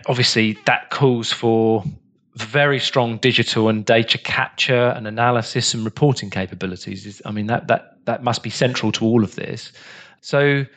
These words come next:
I mean, I, you mentioned a few things there. I mean, so you're talking about clinical data, outcome data. I mean, wh-, what other kind of data, and how do you bring it all to, how do you capture it in analysis? Have you got some big black box somewhere that hums away in the background twenty-four seven and, and churns this stuff out? Or how, how do you do it?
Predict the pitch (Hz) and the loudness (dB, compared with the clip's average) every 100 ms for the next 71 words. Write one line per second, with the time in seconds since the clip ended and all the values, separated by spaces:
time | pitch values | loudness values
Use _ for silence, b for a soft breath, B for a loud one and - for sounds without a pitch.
0 | b b b b - - 127 120 135 143 | b b b b 0 2 4 2 0 0
1 | 147 127 135 127 117 104 120 113 110 98 | 2 2 2 2 -2 0 2 2 0 0
2 | 104 104 98 110 110 - 113 107 - - | 0 2 2 2 0 0 2 0 0 0
3 | 131 120 123 120 123 120 127 - 123 - | 0 0 -4 2 2 2 -4 -2 -2 -2
4 | 117 117 120 117 117 127 123 123 127 147 | -6 2 2 2 2 2 2 0 -4 -4
5 | 135 135 135 123 110 - 117 110 - 117 | 0 2 4 2 -2 -2 -2 0 4 4
6 | 113 104 98 - 139 143 135 127 123 - | 4 -2 -2 -2 0 0 0 0 0 -2
7 | 117 120 123 113 107 107 135 123 - 131 | 2 2 2 -2 -2 -2 0 0 0 -2
8 | - 104 101 104 107 113 110 92 - 98 | 0 0 0 0 2 2 2 -4 -8 -4
9 | - - 117 104 123 - _ 123 120 - | -4 0 0 2 0 0 _ 0 0 2
10 | 135 - - 101 101 98 107 - - - | 0 0 -2 0 2 4 2 -4 -14 -6
11 | 131 127 113 117 120 117 113 123 - 104 | -2 -2 0 2 2 2 0 -2 0 0
12 | 104 113 107 110 113 - 117 131 113 107 | 2 0 0 0 -2 2 0 0 -6 -8
13 | 117 117 - 123 113 117 - 113 - 151 | -10 -6 0 0 0 -2 0 0 2 0
14 | 180 113 104 139 - 170 147 135 135 107 | 0 -2 0 0 0 -2 -2 0 2 2